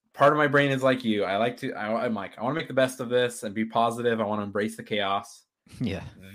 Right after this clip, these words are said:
Speaker 1: The other part of me says, uh, "I'm at rank ninety-seven, and I really want
Speaker 2: <laughs>
Speaker 1: to get those last three ranks over the next few days as this is the end of the season.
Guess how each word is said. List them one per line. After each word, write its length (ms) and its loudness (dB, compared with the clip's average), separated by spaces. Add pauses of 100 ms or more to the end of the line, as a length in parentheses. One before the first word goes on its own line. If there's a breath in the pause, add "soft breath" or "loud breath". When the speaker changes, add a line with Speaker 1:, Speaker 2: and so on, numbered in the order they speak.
Speaker 1:
The 140 2
other 280 4
part 220 4
of 40 -2
me 80 -2
says, 540 2 (180)
uh, 460 -2 (140)
"I'm 140 -4
at 100 -6
rank 320 -4 (400)
ninety-seven, 920 -2
and 220 -8
I 60 -6
really 380 -2
want 380 -4
Speaker 2:
<laughs> 20 -16
Speaker 1:
to 140 -6
get 240 -4
those 240 4
last 300 0
three 200 -2
ranks 420 -2
over 260 2
the 100 0
next 260 0
few 160 -8
days 300 2
as 100 -8
this 240 -8
is 60 -10
the 80 -4
end 140 -2
of 60 -8
the 60 -18
season. 540 -6